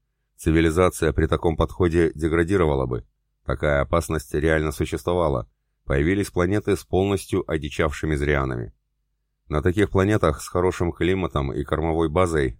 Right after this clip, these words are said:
желать больше нечего. Инстинкт блокировал разум, возвращая зриан в прошлое, которое всегда жило в подсознании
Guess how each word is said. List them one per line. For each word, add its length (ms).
желать 360
больше 300
нечего. 440
Инстинкт 600
блокировал 600
разум, 360
возвращая 580
зриан 320
в 80
прошлое, 520
которое 400
всегда 400
жило 320
в 80
подсознании 840